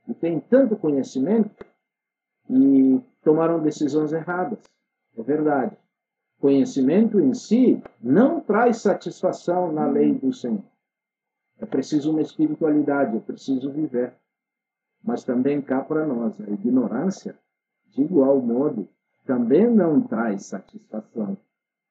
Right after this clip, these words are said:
Então, dali, a importância de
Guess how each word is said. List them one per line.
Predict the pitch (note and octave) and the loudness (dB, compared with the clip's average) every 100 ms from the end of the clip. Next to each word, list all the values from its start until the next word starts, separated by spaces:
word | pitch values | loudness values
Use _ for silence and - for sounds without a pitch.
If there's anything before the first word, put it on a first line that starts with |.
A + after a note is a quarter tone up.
| _ _ _ | _ _ _
Então, | A2 - C3 C#3 | -8 -2 -2 -2
dali, | A#2 G2+ A2+ F#3 G#3 - _ _ _ | -4 -2 2 2 0 -6 _ _ _
a | - | -6
importância | B2+ - D#3+ - C#3+ C#3+ E3 D#3+ | -4 -2 -4 -2 -6 -4 -6 -6
de | C#3+ D3+ | -2 -2